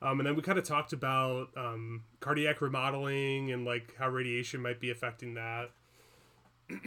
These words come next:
And then, um, Ryan brought up this, this great, uh, this great article here that we just kind of went through with, like, how it could affect, uh, the immune system. And so it, it just feels like we're really gonna have to find out a way to, like,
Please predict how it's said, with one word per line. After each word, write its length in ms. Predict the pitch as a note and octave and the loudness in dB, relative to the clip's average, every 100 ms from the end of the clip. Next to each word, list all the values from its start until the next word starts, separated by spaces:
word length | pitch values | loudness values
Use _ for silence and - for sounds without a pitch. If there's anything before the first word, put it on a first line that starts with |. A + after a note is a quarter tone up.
| - - - - - | -8 -10 -18 -14 -6
And 160 | D3+ | -2
then, 280 | D3 C#3+ C#3 | 0 0 0
um, 540 | C3 B2+ B2 A#2+ A#2 A2 _ _ _ - - - _ _ - - | 0 0 -2 -6 -8 -12 _ _ _ -20 -20 -20 _ _ -20 -8
Ryan 280 | C#3+ C3+ C3 | 0 2 2
brought 180 | C3 C3 | 4 2
up 100 | - | 2
this, 220 | B2+ - | -2 -2
this 240 | C3+ C3 | -6 -8
great, 420 | - C3+ B2+ B2+ B2+ | -4 -2 0 0 -2
uh, 380 | A#2 A2+ A2 A2 - - - - | -4 -2 -2 -6 -14 -20 -20 -10
this 120 | C3 - | -6 2
great 140 | D3+ | 4
article 320 | C#3 F3+ F3+ | 8 8 6
here 220 | C3 C3+ C3 | 2 2 0
that 120 | B2 | 0
we 60 | A#2+ | -2
just 200 | B2+ - | -4 -2
kind 120 | C3 | -2
of 60 | A#2+ | 0
went 160 | A2+ | -2
through 260 | A#2 B2 A#2+ | -2 0 0
with, 220 | A#2 A2+ | -2 -4
like, 160 | A#2+ A2+ | -6 0
how 120 | C3 | 0
it 140 | C3 - - | 0 -4 -8
could 120 | - | -6
affect, 540 | B2+ A2+ C3+ A2+ - - C3 | -4 -2 -4 -4 -10 -14 -6
uh, 160 | A#2+ | -4
the 100 | A#2+ | -2
immune 300 | A#2+ B2+ F3+ | -2 2 2
system. 540 | - A#2+ - A2 G#2+ B2 _ - | 2 -4 -6 -10 -18 -20 _ -10
And 280 | B2 A#2+ A#2+ | -6 -4 -2
so 200 | C3+ B2 | 0 0
it, 120 | A#2+ | -2
it 100 | B2+ | -4
just 240 | B2+ - | -4 -6
feels 320 | - D3+ D3+ | 0 4 4
like 440 | C#3 C3 B2 A2+ - _ _ _ - _ _ _ _ _ _ | 2 0 0 -4 -20 _ _ _ -20 _ _ _ _ _ _
we're 100 | D3 | -2
really 180 | C#3+ D3+ | 6 6
gonna 120 | D3 C#3+ | 8 4
have 120 | C#3+ | 2
to 60 | |
find 280 | B2+ C3+ C3 | 0 2 4
out 100 | C3 | 4
a 80 | B2 | 2
way 300 | A2+ A2+ A#2 | 2 2 2
to, 80 | A#2 | 2
like, 520 | A2+ A2 G#2+ - - | -2 -4 -6 -10 -20